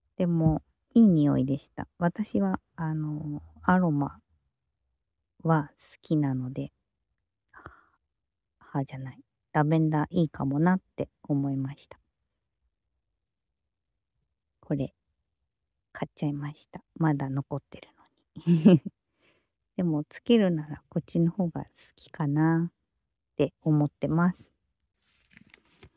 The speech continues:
これも、ゆ-、お知らせじゃなくて、お-、おすすめってわけじゃないんですけど、まだ使ったことないんだけど、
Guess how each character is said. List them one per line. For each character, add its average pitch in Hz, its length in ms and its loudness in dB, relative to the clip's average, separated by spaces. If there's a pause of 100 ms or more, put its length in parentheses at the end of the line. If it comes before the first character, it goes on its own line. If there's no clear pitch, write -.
(240)
こ 202 80 -2
れ 196 120 0
も、 104 340 2 (2250)
ゆ-、 185 120 -6 (800)
お - 80 -20
知 - 180 -4
ら 170 140 -2
せ - 160 -8
じ 165 80 -2
ゃ 165 40 0
な 165 180 -2
く - 120 -20
て、 - 200 -14
お-、 202 180 -12 (260)
お 160 120 0
す 185 160 -6
す - 180 -6
め 185 300 0
っ - 40 -10 (760)
て 190 100 2
わ 185 160 0
け 156 160 0
じ 143 80 -4
ゃ 135 60 -4
な 139 180 2
い 135 60 0
ん 135 40 -4
で 143 80 -10
す - 160 -20
け - 100 -18
ど、 - 100 -20 (120)
ま 208 140 6
だ 175 140 2
使 - 260 -4
っ 156 40 -2
た - 160 -6
こ - 140 -8
と - 160 -8
な 139 140 -2
い 139 40 -6
ん 139 60 -10
だ - 160 -20
け 156 120 -4
ど、 - 200 -6